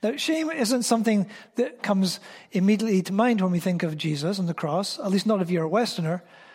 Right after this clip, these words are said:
But Hebrews twelve two says that, that Jesus, for the joy set before him, endured the cross,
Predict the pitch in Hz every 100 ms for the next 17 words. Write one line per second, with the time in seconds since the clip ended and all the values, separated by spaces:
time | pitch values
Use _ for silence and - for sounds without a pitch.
0 | - - - - - - _ 214 233 -
1 | - - - 269 277 214 - 226 208 185
2 | - 262 - 214 196 180 - - - 202
3 | - _ 349 330 226 170 226 240 233 220
4 | - 214 180 165 190 214 254 226 233 220
5 | 208 - 180 147 156 151 - - - _
6 | 180 170 151 208 220 214 - 170 147 135
7 | -